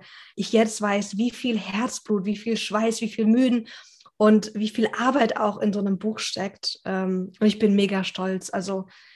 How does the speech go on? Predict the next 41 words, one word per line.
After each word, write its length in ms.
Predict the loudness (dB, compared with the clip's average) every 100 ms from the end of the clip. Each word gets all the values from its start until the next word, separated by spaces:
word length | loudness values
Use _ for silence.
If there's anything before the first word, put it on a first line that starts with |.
| 0
mega 260 | 4 4
stolz 420 | 4 4 4 4 2
und 200 | 0 2
auch 160 | -2
dankbar 720 | -2 -2 -2 0 0 2 -2 -10 _ _ _
für 180 | 4 8
den 180 | 8
Support, 560 | 6 0 -4 0 0 2
den 120 | 0
ich 140 | 0 -4
echt 200 | -8 -12
bekommen 440 | -8 -4 -2 -2
hab, 220 | -4 -6
weil 360 | -6 -4 -4 -6 _ _ _ _ _ -14 -14 -14 -20 _ 2
ich 80 |
erlebe 240 | 6 6 6
immer 240 | 4 6
wieder, 160 | 6 4
dass 180 | 2 0
wir 100 | 0
manchmal 280 | 0 -2
denken, 320 | 2 2 2 0
dass 240 | 0 0
wir 220 | 0 0 _ _
Großes 500 | 4 6 6 4 -4
alleine 500 | -2 0 2 4 4
schaffen 460 | 2 -4 -8 -6 -4
müssen. 480 | -4 -10 -14 -14 -12 -4
Und 320 | -4 -4 -14 -20 -20 _ _ _ _
vor 160 | -2 4
allem 260 | 4 6
auch 220 | 4 2 2
die 100 | 0
Erfahrung 460 | 2 2 4 4
mit 160 | 2 2
dem 120 | 0
Buch 220 | -2 -2
hat 140 | -4 -4
gezeigt, 480 | -10 -4 -4 -4 -2
wenn 160 | 0
wir 320 | 2 0 -4